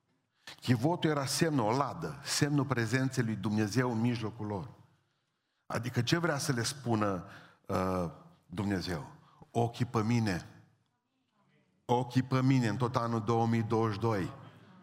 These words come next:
Ochii pe chivot. Observați ce face Dumnezeu. Zice: "Nici o călăuzire prin nor, nici o călăuzire prin stâlp de foc." Patruzeci de ani au fost călăuziți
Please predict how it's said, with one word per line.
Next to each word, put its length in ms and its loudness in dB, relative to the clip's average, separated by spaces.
Ochii 340 0
pe 180 -2
chivot. 460 0
Observați 500 -2
ce 100 -2
face 260 -2
Dumnezeu. 500 2
Zice: 340 0
"Nici 200 2
o 80 2
călăuzire 600 2
prin 300 2
nor, 400 0
nici 180 2
o 60 2
călăuzire 540 2
prin 200 2
stâlp 340 2
de 80 2
foc." 280 -4
Patruzeci 580 0
de 100 0
ani 160 -2
au 80 0
fost 220 -4
călăuziți 600 0